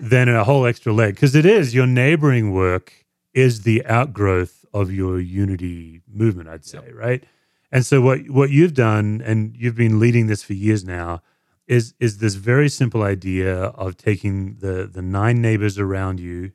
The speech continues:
Speaker 1: in their houses and, uh, do you know their name? Do you know their hope? And do you know their hurt,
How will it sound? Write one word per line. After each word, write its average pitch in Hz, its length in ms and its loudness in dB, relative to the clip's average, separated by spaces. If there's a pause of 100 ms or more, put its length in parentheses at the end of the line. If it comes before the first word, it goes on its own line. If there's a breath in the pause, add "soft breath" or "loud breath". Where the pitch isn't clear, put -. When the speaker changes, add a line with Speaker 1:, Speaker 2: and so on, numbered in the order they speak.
Speaker 1:
in 104 200 -4
their 104 140 -4
houses 87 540 -10 (680)
and, 92 520 -6
uh, 90 300 -8 (100)
do 104 120 -6
you 98 120 -2
know 107 180 0
their 127 140 0
name? 87 440 -8 (640)
Do 95 120 -8
you 95 120 -2
know 104 220 0
their 110 160 0
hope? 90 380 -4 (200)
And 92 120 -14
do 87 80 -14
you 90 60 -10
know 90 160 -6
their 85 180 -10
hurt, 80 420 -10